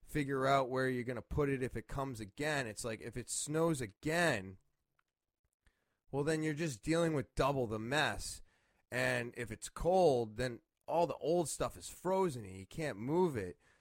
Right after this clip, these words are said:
So I really, like, well, I have O C D and anal retentiveness anyway. So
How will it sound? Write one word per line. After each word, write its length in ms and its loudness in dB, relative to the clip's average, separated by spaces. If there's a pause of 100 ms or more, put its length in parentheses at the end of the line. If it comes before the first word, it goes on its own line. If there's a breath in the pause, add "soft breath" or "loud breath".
(180 soft breath)
So 300 0
I 200 2
really, 540 2
like, 500 0
well, 300 0
I 120 2
have 120 0
O 160 2
C 220 -4
D 200 0
and 100 -4
anal 260 -4
retentiveness 760 -6
anyway. 480 0
So 440 2